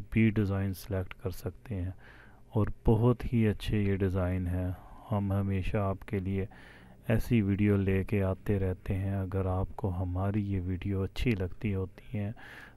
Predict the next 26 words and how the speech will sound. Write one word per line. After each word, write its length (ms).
तो 80
हमारे 460
चैनल 340
को 200
ज़रूर 420
सब्सक्राइब 680
कर 220
लेना, 360
क्योंकि 260
हम, 400
आपको 520
हमारी 500
ऐसी 340
वीडियो 400
मिलती 500
रहे। 320
और 120
ये 380
हम 460
बहुत 340
अच्छे 360
अच्छे 240
डिज़ाइन 420
आपको 380
प्रोवाइड 540
करेंगे। 580